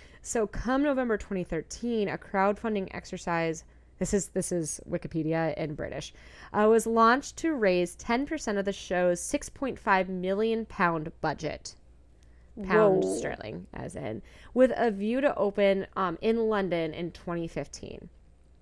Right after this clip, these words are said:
Speaker 2: Oh.
Speaker 1: So ultimately, more than ten percent was raised, um, totaling in one million pounds.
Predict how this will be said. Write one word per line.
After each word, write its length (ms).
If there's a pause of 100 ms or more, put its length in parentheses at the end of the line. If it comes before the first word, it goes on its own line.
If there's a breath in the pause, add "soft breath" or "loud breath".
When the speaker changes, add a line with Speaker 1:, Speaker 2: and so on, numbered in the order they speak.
(180)
Speaker 2:
Oh. 120
Speaker 1:
So 200
ultimately, 800
more 320
than 140
ten 180
percent 280
was 220
raised, 520 (520 loud breath)
um, 360
totaling 400
in 120
one 140
million 280
pounds. 580